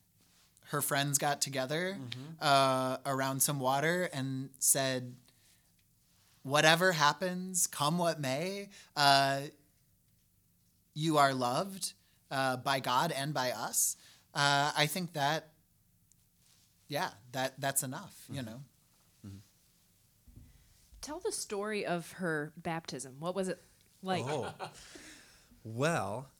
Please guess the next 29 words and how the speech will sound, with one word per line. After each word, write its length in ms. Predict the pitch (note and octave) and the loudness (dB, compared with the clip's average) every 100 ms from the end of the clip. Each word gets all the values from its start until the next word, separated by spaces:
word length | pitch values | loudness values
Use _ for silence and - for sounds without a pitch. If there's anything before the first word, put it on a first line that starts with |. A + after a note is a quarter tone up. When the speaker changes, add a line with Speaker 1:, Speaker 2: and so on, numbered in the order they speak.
| _ - | _ -4
Speaker 2:
I 460 | B2+ D3+ F3+ F#3 - _ _ _ | -2 0 -2 -6 -12 _ _ _
made 320 | A#2 C3 C3+ | -4 -4 -4
the 80 | D3 | -8
decision 840 | C#3 - G#2+ G2+ G2 G2 G2+ G#2+ - _ _ - | -8 -8 -6 -8 -8 -10 -10 -12 -16 _ _ -10
to 120 | A#2 | -10
baptize 800 | G2 A2 B2+ - G#2+ G2 G2 - | -6 -6 -6 -8 -10 -8 -8 -10
her 400 | G#2+ G2 G2 G#2 | -10 -8 -8 -10
as 260 | - G#2+ G2 | -10 -10 -10
a 60 | |
pastor 720 | G2 A2 G#2 - - F#2 G2+ A2+ _ _ _ _ | -12 -8 -6 -6 -10 -14 -14 -16 _ _ _ _
and 140 | A#2+ | -8
as 140 | A2+ G2+ | -6 -8
her 80 | G2+ | -10
dad. 500 | F#2+ G2 F#2+ F#2+ G#2 _ _ _ _ _ - | -10 -12 -12 -14 -16 _ _ _ _ _ -8
And 80 | C#3 | -4
that 120 | A3+ | -4
was 420 | C#4 G3 - - - _ | -4 -4 -4 -6 -16 _
complicated, 800 | - B2 G#2+ G#2+ G#2 G2+ G#2+ A2 - | -6 -6 -6 -8 -6 -6 -8 -10 -12
and 100 | C#3 | -8
I'm 160 | E3+ F#3 - | -8 -10 -14
not 260 | C#3+ G3 G3+ | -12 -12 -10
sure 480 | - F3+ F3 E3 - | -8 -6 -4 -6 -6
whether 220 | C#3+ D3 | -6 -4
I'd 120 | C#3 | -4
do 120 | C3+ | -4
it 80 | C3+ | -6
again 240 | B2 A#2 A#2 | -6 -6 -6
that 160 | A2 | -6
way 340 | G#2+ G#2+ G#2+ | -6 -6 -6